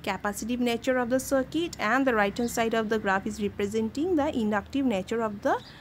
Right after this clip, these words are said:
circuit. Now at omega R, Z T is minimum and I max, I S is equals to maximum value. So we will get, uh, obtain a maximum value of current by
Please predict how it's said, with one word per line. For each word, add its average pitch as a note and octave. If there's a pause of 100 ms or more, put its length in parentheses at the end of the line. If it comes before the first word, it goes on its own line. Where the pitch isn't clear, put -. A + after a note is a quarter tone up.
(180)
circuit. E4+ (260)
Now A#3+ (260)
at A#3+
omega A#3+
R, D#4 (240)
Z A3
T C#4+
is D4
minimum A3+
and B3+
I G3
max, A3 (920)
I A3
S C4+
is A#3
equals A3+
to D4+
maximum B3
value. E3+ (360)
So E4
we C#4+
will C#4+
get, C#4
uh, G#3
obtain C#4
a B3
maximum A#3+
value A#3
of -
current A3
by G3+